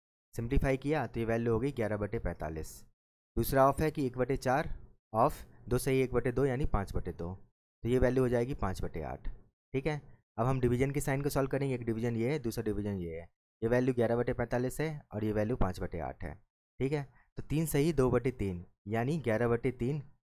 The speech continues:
डिवीजन के साइन को मल्टीप्लाई में बदला तो ग्यारह बटे पैंतालीस का हो जाएगा पैंतालीस बटे ग्यारह माइनस पाँच बटे आठ, यहाँ डिवीजन के साइन को मल्टीप्लाई में बदला तो तीन बटे पाँच का हो जाएगा पाँच बटे तीन। मल्टीप्लाई चार सही चार बटे पाँच यानी चौबीस बटे पाँच।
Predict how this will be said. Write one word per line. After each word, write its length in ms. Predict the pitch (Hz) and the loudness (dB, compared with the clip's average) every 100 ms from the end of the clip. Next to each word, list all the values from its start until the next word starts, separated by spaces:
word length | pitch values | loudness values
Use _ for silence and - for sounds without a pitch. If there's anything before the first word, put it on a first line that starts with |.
| _ - | _ -4
डिवीजन 340 | 120 131 151 151 | 0 2 2 0
के 80 | |
साइन 220 | 147 139 143 | 0 -2 0
को 80 | |
मल्टीप्लाई 420 | 131 110 123 123 123 | 0 0 2 2 2
में 100 | 123 | 2
बदला 340 | 123 139 127 | 0 0 -2
तो 120 | 98 | -4
ग्यारह 260 | 104 110 117 | -2 0 2
बटे 180 | 117 120 | 0 0
पैंतालीस 420 | 110 117 113 113 | -2 -2 -4 -2
का 100 | 113 | -2
हो 40 | |
जाएगा 240 | 104 107 123 | -2 -2 -2
पैंतालीस 420 | 104 92 98 98 | -2 -2 -4 -6
बटे 160 | 90 87 | -8 -8
ग्यारह 380 | 78 69 73 - _ _ _ - | -8 -10 -12 -16 _ _ _ 0
माइनस 440 | 117 120 98 - - _ _ _ | 0 2 -2 -6 -18 _ _ _
पाँच 220 | 107 117 | -2 0
बटे 200 | 123 135 | 0 0
आठ, 320 | 95 127 147 - - - _ | 2 2 2 -2 -4 -16 _
यहाँ 120 | 113 127 | -2 0
डिवीजन 300 | 123 135 139 | 0 0 -2
के 100 | 139 | -2
साइन 220 | 131 135 | -2 -2
को 80 | 123 | -2
मल्टीप्लाई 360 | 110 120 123 | 0 0 2
में 100 | 127 | 2
बदला 200 | 123 131 | 0 0
तो 100 | 123 | -2
तीन 180 | 117 120 | -2 -2
बटे 200 | 120 117 | 0 -2
पाँच 240 | - 113 - | -2 -4 -2
का 120 | 113 | -2
हो 40 | |
जाएगा 220 | 107 107 | -2 -2
पाँच 280 | 117 95 92 | -2 -4 -4
बटे 160 | 87 85 | -8 -10
तीन। 240 | 80 78 - _ _ _ _ _ _ _ | -10 -12 -14 _ _ _ _ _ _ _
मल्टीप्लाई 460 | 110 113 127 95 90 | -4 -2 -2 0 -2
चार 200 | 127 131 | 0 0
सही 200 | 139 139 | 0 -2
चार 220 | 135 117 | 0 0
बटे 200 | 113 110 | 0 -2
पाँच 360 | 95 87 87 - 113 | -2 -2 -4 -10 -6
यानी 220 | 113 151 | -4 -2
चौबीस 360 | 139 104 101 - | 0 0 0 -4
बटे 160 | 80 | -8
पाँच। 380 | - 120 - | -8 -10 -12